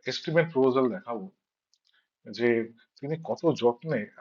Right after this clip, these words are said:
আগেকার দিনেও কিন্তু এরকম এস্টিমেট প্রপোজাল বানাতে হতো। এখনকার পিডব্লিউডি যেমন, আহ, গ-, গভর্নমেন্টের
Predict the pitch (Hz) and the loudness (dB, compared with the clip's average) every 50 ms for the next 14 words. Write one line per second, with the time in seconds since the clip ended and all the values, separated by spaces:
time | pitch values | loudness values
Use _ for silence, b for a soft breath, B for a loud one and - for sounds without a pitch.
0 | - - - 120 135 139 135 165 156 151 165 175 190 190 190 196 185 - 185 170 | -18 -12 -4 -2 -2 0 0 0 0 0 2 2 2 2 2 0 -2 0 2 2
1 | 160 160 165 165 160 147 139 127 - - 143 151 143 - _ - 143 135 139 139 | 2 2 0 -6 -6 -6 -6 -8 -6 -6 -4 -4 -4 -4 _ -10 -6 -4 -2 -2
2 | 117 110 113 120 123 123 123 98 85 _ _ _ _ _ _ _ _ - - - | -2 0 -2 -2 -2 -2 -4 -6 -6 _ _ _ _ _ _ _ _ -18 -14 -12
3 | 131 127 - 127 - - 131 127 131 127 123 127 123 123 120 120 120 123 120 123 | -8 -4 -4 -4 -4 -2 2 4 4 4 4 2 2 2 2 2 2 2 0 -2
4 | - _ _ _ _ _ _ _ _ _ _ - 123 120 117 117 117 113 107 113 | -6 _ _ _ _ _ _ _ _ _ _ -12 -10 -6 -4 -2 -2 -2 0 0
5 | 123 120 110 123 123 120 127 127 120 120 123 | 0 2 4 4 4 6 4 0 0 0 -2